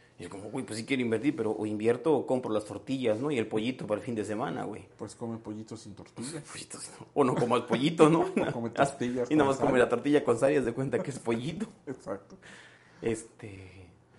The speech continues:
Speaker 2: No, bueno, si quieres hacer eso, hay una, lo puedes hacer desde tu comodidad de tu teléfono y una red Wi-Fi.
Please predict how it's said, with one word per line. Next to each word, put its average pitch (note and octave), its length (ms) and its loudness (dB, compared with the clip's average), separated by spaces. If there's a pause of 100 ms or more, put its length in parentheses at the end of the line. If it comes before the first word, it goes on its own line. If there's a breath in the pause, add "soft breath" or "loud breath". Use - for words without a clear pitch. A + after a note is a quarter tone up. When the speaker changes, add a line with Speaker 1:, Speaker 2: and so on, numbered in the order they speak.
(280 loud breath)
Speaker 2:
No, F3 280 0
bueno, C#3 320 -2
si B2+ 140 -10
quieres F#3+ 260 -6
hacer E3 220 -6
eso, E3 300 -6
hay D3+ 200 -2
una, D#3+ 420 -4 (100)
lo B2 160 -10
puedes D3 200 -8
hacer C#3 220 -8
desde A#2+ 320 -8 (180)
tu C3+ 220 -4
comodidad A2 440 -6
de G#2+ 80 -8
tu G2+ 140 -16
teléfono C3 540 -10
y A#2 80 -12
una G2 180 -8
red F#2+ 200 -12
Wi-Fi. A2+ 320 -10